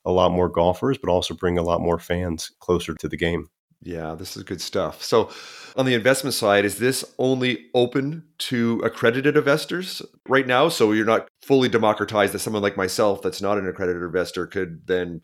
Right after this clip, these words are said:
Speaker 2: jump in. So tell us a little bit about that, so where you are and, and potentially how this could open up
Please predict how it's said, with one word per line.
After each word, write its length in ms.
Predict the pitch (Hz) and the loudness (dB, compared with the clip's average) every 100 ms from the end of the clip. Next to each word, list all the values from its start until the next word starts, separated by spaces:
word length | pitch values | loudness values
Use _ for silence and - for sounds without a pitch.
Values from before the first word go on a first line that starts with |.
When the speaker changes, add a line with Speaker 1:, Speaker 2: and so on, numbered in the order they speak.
| - | -6
Speaker 2:
jump 260 | - 82 | -4 -4
in. 80 | 87 | -4
So 120 | 98 - | -6 -2
tell 140 | 160 175 | 2 2
us 120 | 175 | 4
a 20 | |
little 160 | 165 147 | 4 4
bit 100 | 139 | 6
about 260 | 127 117 | 4 4
that, 260 | 113 113 98 | 4 4 2
so 160 | 107 101 | 0 0
where 200 | 104 127 | 2 2
you 220 | 127 95 | 2 4
are 300 | 117 120 117 | 4 6 6
and, 160 | 104 | 4
and 180 | 110 101 | 0 -2
potentially 460 | 104 - 110 - 98 | -4 -4 -4 -2 -2
how 180 | 107 104 | 0 0
this 160 | 104 | -2
could 160 | - 90 | -4 -2
open 300 | 107 101 98 | -2 -2 -2
up 300 | 95 - | -2 -4